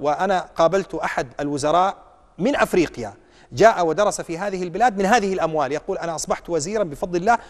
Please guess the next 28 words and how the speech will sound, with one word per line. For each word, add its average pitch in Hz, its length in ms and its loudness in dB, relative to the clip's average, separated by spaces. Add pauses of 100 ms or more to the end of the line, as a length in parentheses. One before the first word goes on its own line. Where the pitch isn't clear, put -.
(120)
ثم 180 140 -2
هذا 165 240 0
المال". 123 340 -2 (760)
فانظروا 180 540 2
كم 196 240 -4
بيت 170 240 -2 (100)
فتح، - 320 -10
كم 143 200 -4
دعوة 165 460 -2
صالحة 147 460 -4
دعي 143 340 -4
بها، 135 280 -2 (240)
كم 202 220 2
مصحف 165 520 -2
قرئ 147 240 -4
فيه. 120 300 -8 (680)
يوازيه، 160 460 4 (720)
يوازيه 135 680 0
الدكتور 139 360 -6
عبد 135 200 -6
الله، 151 260 -2 (160)
عبد 120 120 -10
الرحمن 143 340 -2
نصيف. 123 340 -4 (880)
الدكتور 156 480 0 (400)
عبد 131 200 0
الله 214 140 2
نصيف 190 440 -4